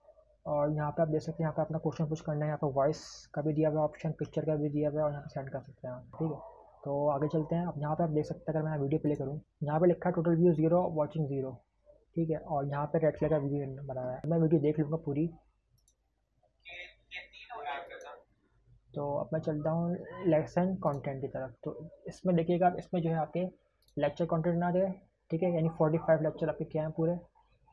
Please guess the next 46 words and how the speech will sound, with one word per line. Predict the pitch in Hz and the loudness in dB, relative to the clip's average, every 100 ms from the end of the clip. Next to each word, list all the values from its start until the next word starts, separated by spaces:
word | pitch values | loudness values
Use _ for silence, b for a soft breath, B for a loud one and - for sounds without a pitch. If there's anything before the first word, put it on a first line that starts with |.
| - - | -14 -8
ठीक | 156 | -4
है, | 165 165 | -2 -4
उसकी | - | -4
detail | 156 156 156 | -2 0 2
दी | 160 | 2
हुई | |
है | 160 | 2
यहाँ | 165 165 | -2 -2
पे। | 175 | -4
और | - 143 139 139 | -2 -2 -2 -2
अगर | 143 143 | -2 -4
हम | 143 143 | -6 -8
यहाँ | 139 151 | -8 -6
चलें | 151 151 | -2 -2
videos | 143 135 139 131 | -2 -4 -6 -8
में | 156 180 _ _ _ - | -8 -8 _ _ _ -6
तो | 143 | -4
आपको | 131 165 | 0 0
videos | 147 131 139 127 | 2 0 -2 -4
दी | 127 | -6
हैं, | 131 | -4
ठीक | 165 165 | -2 0
है, | |
तो | 156 | 2
आप | 151 143 | 2 2
videos | 147 151 | 2 2
देखते | 147 160 | 2 2
रहेंगे | 151 160 | 2 2
तो | 156 | 0
आपके | - 156 | -2 -4
फ़ोर्टी | 143 139 | -4 -4
फ़ाइव | - 151 180 _ | -2 -4 -4 _
पूरे | 143 143 180 - _ _ _ _ | -2 0 -2 -4 _ _ _ _
videos | 135 160 165 | -2 0 0
आपकी | - - | -2 -4
आ | 143 | -2
जाएंगी। | 131 131 131 | -2 -4 -6
यानी | 131 | -4
कि | 143 | -2
अगर | 143 143 | -2 -2
मैं | 143 | -2
यहाँ | 139 143 | -4 -6
आऊँ, | 139 165 | -6 -8
दिखाता | - _ - 139 127 139 | -10 _ -10 -6 -4 -6
हूँ | |
आपको, | 135 - | -8 -8